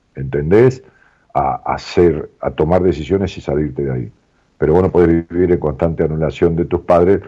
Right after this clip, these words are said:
pues ya, ya sos grandecito. ¿Me explico? Este,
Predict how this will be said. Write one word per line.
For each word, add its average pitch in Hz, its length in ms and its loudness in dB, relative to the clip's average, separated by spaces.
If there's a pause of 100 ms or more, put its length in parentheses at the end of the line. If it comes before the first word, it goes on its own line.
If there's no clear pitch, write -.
(220)
pues 73 160 -4
ya, 71 100 -2 (300)
ya 80 80 0
sos 78 180 -2
grandecito. 73 960 -6 (320)
¿Me 67 100 -10
explico? 120 600 0 (880)
Este, 80 1040 2